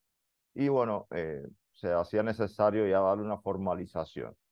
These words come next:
Eh, es una organización basada en membresía, la membresía es gratuita, o sea, solamente, ya les voy a mostrar un poquito más adelante cómo, cómo se puede ser miembro del acno. Y bueno, tiene una estructura,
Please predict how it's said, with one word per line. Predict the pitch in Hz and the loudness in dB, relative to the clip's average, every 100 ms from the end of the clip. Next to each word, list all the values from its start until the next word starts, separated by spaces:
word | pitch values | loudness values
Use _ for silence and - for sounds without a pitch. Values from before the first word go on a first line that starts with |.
| _ _ _ _ _ | _ _ _ _ _
Eh, | - 117 113 | 0 0 2
es | - | 2
una | 127 147 | 2 4
organización | 151 143 127 110 139 | 2 2 0 -2 0
basada | 123 110 127 | 0 2 2
en | 131 | 0
membresía, | 131 127 131 - 156 180 | -4 -2 -4 -2 0 2
la | 127 | 2
membresía | 101 95 92 - 113 | 0 0 -4 -2 0
es | |
gratuita, | 120 117 120 147 151 | 2 0 2 -2 -2
o | - | -4
sea, | 98 | -6
solamente, | - 82 82 87 90 90 78 82 | -8 -8 -6 -6 -8 -8 -6 -2
ya | 90 | 0
les | 101 | 2
voy | 101 104 | 2 0
a | |
mostrar | 107 98 - 98 | 0 -4 -2 -2
un | 101 | -2
poquito | 98 98 101 | -4 -4 -4
más | 101 101 | -2 -2
adelante | 101 98 98 87 | -2 -2 -4 -6
cómo, | - 87 95 98 98 | -8 -6 -4 -6 -6
cómo | - 92 101 | -6 -6 -6
se | - 95 | -6 -6
puede | 101 101 101 | -2 0 0
ser | 76 101 | -2 -4
miembro | 98 107 107 110 113 113 | -4 -4 -4 -2 0 0
del | 120 | 0
acno. | 131 151 - _ _ _ _ _ _ _ _ - | 0 -2 -10 _ _ _ _ _ _ _ _ -6
Y | 165 | 0
bueno, | 170 165 | 2 2
tiene | 135 147 | 2 0
una | 151 | 0
estructura, | 147 143 135 131 - 151 151 - | -2 -4 -6 -8 -2 0 2 0